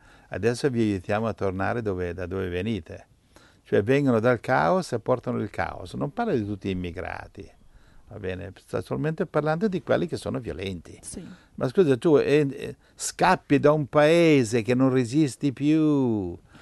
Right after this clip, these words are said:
Speaker 1: rischi la vita su un gommone, eh, perché, perché non vuoi in nessun modo tornare nel paese dove sei scappato,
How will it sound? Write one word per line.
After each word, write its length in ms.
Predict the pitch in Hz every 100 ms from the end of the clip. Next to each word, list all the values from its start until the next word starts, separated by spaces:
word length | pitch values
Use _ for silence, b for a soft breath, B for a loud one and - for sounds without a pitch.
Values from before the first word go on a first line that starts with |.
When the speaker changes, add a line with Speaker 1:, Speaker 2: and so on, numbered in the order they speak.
| B B
Speaker 1:
rischi 600 | 113 127 151 - - 147
la 160 | 143 139
vita 440 | 135 147 131 139
su 180 | - 135
un 120 | 135
gommone, 1300 | 123 139 135 131 139 139 131 120 104 95 87 87 95 _ _ b b b b _
eh, 180 | - - b b _
perché, 320 | 117 101 123
perché 460 | 107 - 120 104
non 360 | 131 131 127 123
vuoi 240 | 117 156 147
in 60 |
nessun 580 | 139 135 - - 139 135
modo 340 | 139 156 147
tornare 560 | - 143 123 143 151 143
nel 240 | 139 135 127
paese 300 | 143 151 143
dove 160 | 139
sei 180 | 135 131
scappato, 720 | 139 - 139 - 160 147 147